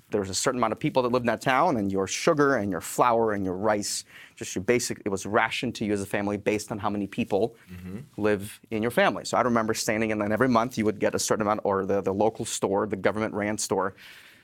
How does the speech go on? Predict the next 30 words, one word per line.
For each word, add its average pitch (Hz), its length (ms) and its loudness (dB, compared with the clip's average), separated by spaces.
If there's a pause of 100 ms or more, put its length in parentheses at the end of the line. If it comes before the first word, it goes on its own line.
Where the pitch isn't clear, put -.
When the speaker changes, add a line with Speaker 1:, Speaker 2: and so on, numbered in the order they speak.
(120)
Speaker 1:
would 101 100 -2
get 104 160 2
a - 20 -2
certain 117 220 2
amount 117 140 2
of 120 60 -6
food, 104 220 0
and 104 80 2
then 104 80 0
you 104 80 -2
would 113 120 -4
stand 110 220 -4
in 117 60 -2
line 98 400 -4 (540)
to - 80 -6
get 120 100 4
the - 80 -8
food. - 260 0 (1300)
So - 140 4
I'm 175 120 6
standing 151 220 -2
in 117 60 2
line, 104 80 0
I'm 110 60 -4
six - 220 -2
years 113 140 0
old, 104 220 2
it 120 100 2
is 92 160 -4
hot - 460 -2